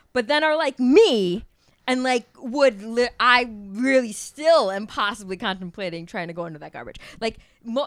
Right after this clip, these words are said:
you know what I'm saying? I feel like people, like, you're either, like, super, like, meticulous about shit, and so, like, well, although we all know plenty of people with A D H D are not meticulous, but, like, n-, not metic-, I can be meticulous about a lot of things, not necessarily my, uh,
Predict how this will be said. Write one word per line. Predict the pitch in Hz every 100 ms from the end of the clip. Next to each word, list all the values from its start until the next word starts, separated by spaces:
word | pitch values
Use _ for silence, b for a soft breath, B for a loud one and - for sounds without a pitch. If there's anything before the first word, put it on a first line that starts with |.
| -
you | 320
know |
what | 330
I'm | 311
saying? | -
I | 277
feel | 381
like | 370 -
people, | 302 302
like, | 247 -
you're | 254 269
either, | 285 277
like, | 233 190
super, | - - 262 277 240
like, | 208
meticulous | 208 - 254 320 370 349
about | 359 320
shit, | - 381 - -
and | 254
so, | - 233
like, | 196 185 - _ _ _ _
well, | - 233 220 _
although | 202 196
we | 196 185 185
all | - 190
know | 185 175 175 -
plenty | - 202
of |
people | 208 185
with | 170
A | 185
D | 180 175
H | -
D | 196
are |
not | 180 143
meticulous, | - 247 202 170 -
but, | 240
like, | 196 185 - b b b -
n-, | - _ _ -
not | 277 294 - -
metic-, | 226 - 220 _ -
I | 202 208
can | - 311
be | 254
meticulous | 214 208 269 208 190
about | 196 185
a | 185
lot | 202
of | 165
things, | - 160 151 156 -
not | 208 202
necessarily | 190 202 214 202 185
my, | 175 160 151 151 - _ _ _
uh, | 151